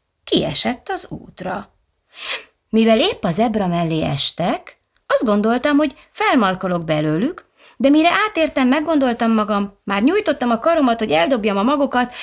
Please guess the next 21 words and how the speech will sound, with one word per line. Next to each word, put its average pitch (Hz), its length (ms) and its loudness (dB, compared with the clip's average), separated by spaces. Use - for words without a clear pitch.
de 180 240 2
egy 160 180 0
hang 302 460 0
rám 151 420 0
kiáltott. 156 1000 -4
„Ne 679 280 4
dobj 494 200 4
el, 440 80 0
te 466 80 0
kislány, 415 640 2
minket, 453 760 0
mert 480 300 0
mi 285 80 6
adunk 294 400 2
neked 480 460 -4
kenyeret.” 240 880 -2
Jaj, 285 1000 4
ki 831 300 0
hinne 269 280 6
nektek, 214 840 0
ti 381 520 2